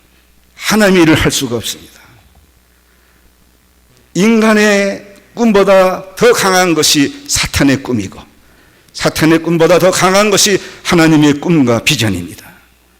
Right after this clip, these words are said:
사탄의 꿈은 인류를 망하게 만듭니다. 인간의 꿈은 야망으로 자신을 망하게 만듭니다.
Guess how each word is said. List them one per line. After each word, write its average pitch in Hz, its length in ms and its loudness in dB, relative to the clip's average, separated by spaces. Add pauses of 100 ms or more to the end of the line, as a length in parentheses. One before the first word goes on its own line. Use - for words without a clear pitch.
(540)
사탄의 170 440 0
꿈은 170 280 2
인류를 156 400 2
망하게 131 440 0
만듭니다. 90 560 -10 (600)
인간의 151 460 2
꿈은 143 440 0
야망으로 170 840 2 (100)
자신을 139 420 0
망하게 113 380 0
만듭니다. 85 640 -10